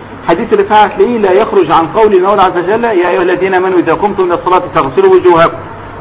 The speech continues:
وأيديكم إلى المرافق وامسحوا برؤوسكم وأرجلكم إلى الكعبين". ما فيهوش أكتر من دول، اللي هم كما قال بعض أهل العلم: التعبد لله بغسل الأعضاء الأربعة، اللي هم وردوا في الإيه؟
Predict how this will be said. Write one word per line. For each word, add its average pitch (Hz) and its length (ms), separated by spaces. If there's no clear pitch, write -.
وأيديكم 175 500
إلى 175 100
المرافق 175 520
وامسحوا 127 520
برؤوسكم 170 640
وأرجلكم 175 640
إلى 226 120
الكعبين". 180 580
ما 147 120
فيهوش 214 200
أكتر 214 240
من 165 160
دول، 135 180
اللي 143 160
هم 202 220
كما 180 380
قال 190 180
بعض 180 200
أهل 175 240
العلم: 214 240
التعبد 175 580
لله 196 200
بغسل 180 420
الأعضاء 147 440
الأربعة، 131 640
اللي 151 120
هم 175 100
وردوا 170 400
في 156 60
الإيه؟ 156 220